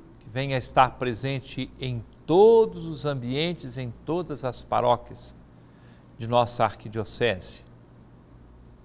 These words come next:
E a celebração de São Vicente de Paulo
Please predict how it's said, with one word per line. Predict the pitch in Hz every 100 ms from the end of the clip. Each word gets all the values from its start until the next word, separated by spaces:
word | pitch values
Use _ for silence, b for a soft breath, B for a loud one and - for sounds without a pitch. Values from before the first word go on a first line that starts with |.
| - - - - - - - - - - - - -
E | 127
a |
celebração | 147 185 196 185 170 - 220
de | 180
São | 156 185 180
Vicente | 143 - 175 -
de | 135
Paulo | - 156 156 123 104